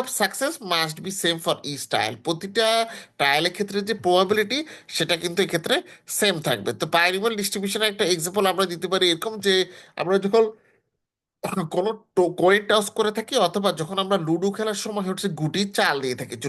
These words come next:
লুডো খেলার সময় যখন আপনি চাল দেন, তখন এক থেকে ছয়ের মধ্যে যে কোনো সংখ্যা পড়তে পারে। তো সেক্ষেত্রে সফলতা আমরা কাকে বলবো? যদি আমাদের ছয় উঠে প্রথম চালেই, তখন সেটাকে আমরা বলবো সাকসেস। So success is defined as rolling a one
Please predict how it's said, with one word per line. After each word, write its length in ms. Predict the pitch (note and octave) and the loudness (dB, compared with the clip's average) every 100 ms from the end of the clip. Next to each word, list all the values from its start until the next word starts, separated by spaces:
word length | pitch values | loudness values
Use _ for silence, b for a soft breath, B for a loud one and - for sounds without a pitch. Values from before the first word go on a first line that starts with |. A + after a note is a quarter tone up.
| C3+ | -2
লুডো 200 | D#3+ G3 | 0 2
খেলার 220 | G#3+ G#3 G3+ | 2 0 0
সময় 200 | G3+ G3 E3 | 0 0 0
যখন 160 | F3 F#3 | 0 -2
আপনি 140 | F#3 F#3+ F#3+ | -2 -2 0
চাল 180 | E3 C3+ A#2+ | 0 0 0
দেন, 160 | C3+ A#2 - | 0 -2 -4
তখন 180 | C#3+ F3 - D#3+ | -4 -2 -2 -2
এক 60 | - | -4
থেকে 140 | - G3 G3+ | -6 -6 -2
ছয়ের 260 | D3 D3+ D3 | 0 0 -2
মধ্যে 180 | D#3 D#3+ | -6 -6
যে 60 | D#3 | -6
কোনো 120 | D#3+ D#3+ | -4 -2
সংখ্যা 240 | E3+ D3+ E3 | -2 0 0
পড়তে 220 | D#3+ - D3+ | -2 -2 -2
পারে। 140 | D3+ D3+ | -2 -2
তো 40 | E3 | -2
সেক্ষেত্রে 360 | F#3 G3 G3+ G3 - | -2 -2 -4 -4 0
সফলতা 400 | E3 E3 F#3 F#3 F#3 | 0 2 0 2 0
আমরা 140 | E3+ E3 | 0 0
কাকে 180 | C#3 D3 B2 | -2 -2 -4
বলবো? 200 | A2+ G#2+ C3 B B C3+ | -6 -10 -14 B B -2
যদি 180 | D#3 D#3+ F3+ | 2 4 2
আমাদের 240 | D3 D#3 E3 - | 2 0 0 2
ছয় 220 | D3 C#3+ B2 | 4 4 0
উঠে 140 | G#2 G2+ | -6 -4
প্রথম 220 | C#3 D3+ C#3+ | -2 -2 0
চালেই, 280 | A#2+ G2 G2 b b b | -2 -2 -6 b b b
তখন 180 | C3+ E3 D#3+ | -4 -2 0
সেটাকে 280 | D3+ D#3+ F3 D#3+ | 0 0 -2 -2
আমরা 120 | F3 F3+ | -2 0
বলবো 180 | F#3+ G#3+ - | -2 -2 -2
সাকসেস। 340 | D#3 - G#2 - B B - | -4 -6 -12 -14 B B -2
So 60 | C#3 - | 0 2
success 320 | E3 - A#3+ B3 | 0 0 -4 -4
is 60 | G3 E3 | -4 -4
defined 320 | D#3+ G3+ G#3 B2+ | 0 0 0 0
as 80 | D#3+ D#3 D3+ | 0 0 0
rolling 280 | E3 G3 - B2 | 2 0 0 -2
a 20 | A#2+ B2 | 0 0
one 100 | G3 | -2